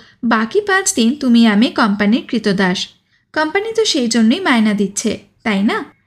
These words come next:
প্রাতরাশের সময় থেকে রাত্রিরে শুয়ে আলো নেবানো পর্যন্ত তোমাকে কাজের কথাই চিন্তা করতে হবে, এমনকি স্বপ্নেও তুমি অফিসের লোকজনদের দেখে ফেলবে। আরেকটা কথা,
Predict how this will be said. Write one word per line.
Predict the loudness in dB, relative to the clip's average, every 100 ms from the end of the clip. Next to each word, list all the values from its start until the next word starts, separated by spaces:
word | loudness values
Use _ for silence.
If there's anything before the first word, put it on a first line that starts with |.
| _ _ _ -2
প্রাতরাশের | -2 0 0 0 0 -2
সময় | -2 -2 -2
থেকে | -2 -2 0
রাত্রিরে | -2 -2 -4 -4
শুয়ে | -2 -2
আলো | -2 0 2
নেবানো | 4 2 2 -2
পর্যন্ত | -2 -2 -2 -4 -2
তোমাকে | -2 -2 -4 -6
কাজের | -4 -2 -2 -2
কথাই | -4 -6
চিন্তা | -4 -2 -2
করতে | -4 -6 -4 -4
হবে, | -2 -4 -6 -14 _ _ _ _
এমনকি | 2 4 4 0
স্বপ্নেও | 0 -2 -2 -4
তুমি | -2 2 2
অফিসের | 2 -2 -2 0
লোকজনদের | 2 2 0 -2 0 0
দেখে | 0 -2
ফেলবে। | -2 -2 0 -2 -6 _ _ _ _ _
আরেকটা | -2 -2 -2 -4
কথা, | -4 -4 -4 -6